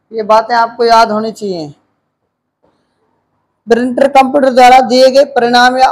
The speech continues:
आउटपुट को कागज पर छापकर यूजर को उपलब्ध कराता है।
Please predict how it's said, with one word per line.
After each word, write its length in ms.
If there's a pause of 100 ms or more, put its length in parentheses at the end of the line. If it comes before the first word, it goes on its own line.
आउटपुट 380
को 260
कागज 460
पर 140
छापकर 480
यूजर 320
को 180
उपलब्ध 400
कराता 340
है। 160